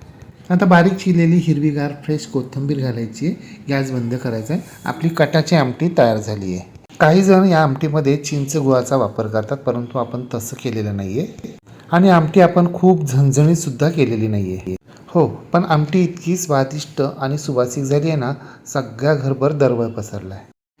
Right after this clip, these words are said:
हे पहा, आपलं पुरण तयार करून झालंय, पुरणपोळीची कणिक देखील मळून झालेली आहे आणि कटाची आमटी देखील तयार आहे. आता लगेचच आपण प्रत्यक्ष पुरणपोळी तयार करायला सुरुवात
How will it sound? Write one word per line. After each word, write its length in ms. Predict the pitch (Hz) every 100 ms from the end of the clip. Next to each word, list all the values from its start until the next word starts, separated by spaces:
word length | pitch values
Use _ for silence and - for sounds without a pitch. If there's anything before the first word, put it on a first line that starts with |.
| -
हे 80 | 175
पहा, 160 | 170 196
आपलं 180 | 190 190
पुरण 300 | 185 175 175
तयार 180 | 165 151
करून 240 | 151 151
झालंय, 240 | 143 143 160
पुरणपोळीची 640 | 160 147 139 147 143 151
कणिक 320 | 143 135 135
देखील 260 | 135 131 151
मळून 240 | 139 123
झालेली 400 | 113 117 131 139
आहे 100 | 127 131 - - -
आणि 220 | 147 147
कटाची 440 | 147 127 127 131
आमटी 280 | 131 120 135
देखील 340 | 127 - 151
तयार 240 | 127 107 104
आहे. 120 | 107 - - -
आता 200 | 147 165
लगेचच 420 | 156 156 165 165
आपण 320 | 135 147 135
प्रत्यक्ष 580 | 131 135 - 147 147 - 127 131
पुरणपोळी 460 | 131 135 131 127 131
तयार 180 | 120 110
करायला 360 | 113 113 120
सुरुवात 380 | 135 139 113 107